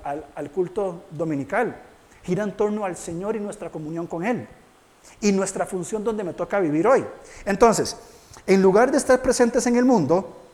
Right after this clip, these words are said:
bien, para apuntar a Dios con nuestras palabras, Decidimos meternos en una burbuja cristiana. Marcos dieciséis quince dice, "Id y predicad el evangelio a toda criatura".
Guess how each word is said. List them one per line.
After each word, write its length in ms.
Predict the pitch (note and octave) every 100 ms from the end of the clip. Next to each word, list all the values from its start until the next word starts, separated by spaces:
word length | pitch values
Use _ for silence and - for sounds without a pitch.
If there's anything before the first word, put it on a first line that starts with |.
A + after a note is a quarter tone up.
| _ _
bien, 360 | C#3+ D#3 F#3+ G#3
para 180 | F#3 E3
apuntar 420 | D#3+ E3 D3 G3
a 80 | G#3+
Dios 240 | A3 A3
con 180 | A3 E3
nuestras 300 | F3 G#3+ G3
palabras, 520 | A3+ A3+ G3 G#3+ G#3+ - - - _ -
Decidimos 600 | D#3+ E3 F3+ G#3 A#3 B3
meternos 500 | E3 G#3 G#3 A3 G#3
en 120 | F3
una 160 | F#3+ F#3
burbuja 560 | E3+ C#3 E3+ E3 F#3+ - _ _ -
cristiana. 520 | C3+ - A2 G2+ B2+
Marcos 340 | D#3 E3+ G3+
dieciséis 360 | F3+ E3 F#3+ F#3+
quince 380 | - G#3+ G#3 F3+
dice, 400 | G#3+ G#3 A#3+ A#3+ - - -
"Id 180 | F#3+ B3
y 100 | A3+
predicad 400 | - E3+ E3+ F#3+
el 80 | G3
evangelio 400 | F3+ D#3 A3 G3
a 60 |
toda 200 | - F#3+
criatura". 360 | F#3+ - C3